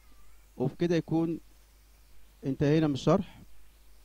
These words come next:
لو عايز تودع في الموقع الأول خش من هنا. معلش هوضح لكم برضو حاجة. هتخش من هنا وهتحط المبلغ اللي انت عايز تودعه وتعمل توجيه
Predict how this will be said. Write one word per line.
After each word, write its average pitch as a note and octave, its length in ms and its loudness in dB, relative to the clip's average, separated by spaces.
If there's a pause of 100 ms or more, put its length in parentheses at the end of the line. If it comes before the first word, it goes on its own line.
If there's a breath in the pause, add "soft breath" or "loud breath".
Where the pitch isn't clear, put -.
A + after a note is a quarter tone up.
(800)
لو B2 100 4
عايز E3 200 2
تودع E3+ 240 0
في - 100 -4
الموقع D#3+ 320 2
الأول D#3 240 2
خش E3 260 -2
من C3+ 120 0
هنا. A#2 220 -2 (180)
معلش B2+ 280 -4
هوضح A#2+ 460 -2
لكم C#3+ 140 -4
برضو C#3+ 220 -4
حاجة. D#3 320 -6 (460)
هتخش - 320 -2
من D#3 80 2
هنا D#3 280 0
وهتحط E3 360 -2
المبلغ D#3 320 0
اللي D3+ 100 -2
انت D#3+ 120 -6
عايز D#3 340 -2
تودعه D3 460 -2 (340)
وتعمل D#3 320 0
توجيه C#3+ 480 0